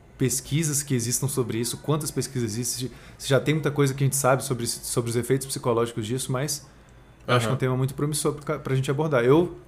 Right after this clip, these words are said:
Speaker 1: eu tenho muita curiosidade sobre esse assunto. Eu vou averiguar e talvez pro ano que vem a gente já consiga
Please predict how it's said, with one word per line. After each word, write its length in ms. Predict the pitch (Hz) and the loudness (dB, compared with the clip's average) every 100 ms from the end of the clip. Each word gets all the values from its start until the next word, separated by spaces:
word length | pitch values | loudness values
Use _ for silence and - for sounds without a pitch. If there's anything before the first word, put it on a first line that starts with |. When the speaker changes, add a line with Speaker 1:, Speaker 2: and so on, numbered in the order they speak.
| - | 2
Speaker 1:
eu 140 | 160 | 4
tenho 140 | 170 | 6
muita 180 | 170 175 | 4 2
curiosidade 580 | 196 185 185 202 156 139 | 2 6 6 8 6 6
sobre 200 | 151 139 | 2 -2
esse 100 | 160 | -2
assunto. 320 | 156 135 110 | -2 -4 -4
Eu 60 | 113 | -2
vou 280 | 120 127 - - - - - | 0 0 -2 -16 -20 -20 -4
averiguar 720 | 120 117 135 131 127 123 147 | 0 4 4 6 6 6 4
e 40 | 147 | 2
talvez 400 | 147 127 135 139 | 2 2 2 0
pro 160 | 143 | 0
ano 100 | 143 | 0
que 120 | 143 | 0
vem 200 | 123 120 | -2 0
a 40 | 127 | 0
gente 220 | 131 135 | -2 -2
já 100 | 131 | -4
consiga 680 | 131 135 - 120 131 131 | -2 -4 -2 0 0 0